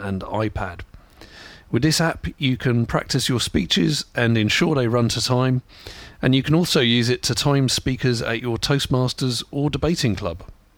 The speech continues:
I won an evaluation contest this week at the Toastmasters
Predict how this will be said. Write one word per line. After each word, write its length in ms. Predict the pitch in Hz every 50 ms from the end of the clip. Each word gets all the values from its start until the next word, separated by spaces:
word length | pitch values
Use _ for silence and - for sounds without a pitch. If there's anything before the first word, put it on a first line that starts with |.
| _ _ - - - - - - - - - - - - _ _ _ -
I 240 | - 110 117 117 113
won 200 | 110 123 123 123
an 140 | 120 117 117
evaluation 580 | 110 127 127 123 120 123 139 143 - - 135
contest 480 | 120 - 151 135 127 - 147 131 - -
this 220 | 147 131 - -
week 240 | 143 147 160 - -
at 100 | 139 -
the 200 | - 120 110 110
Toastmasters 840 | 101 - - 135 131 - - 131 120 120 113 - - 123 117 107 -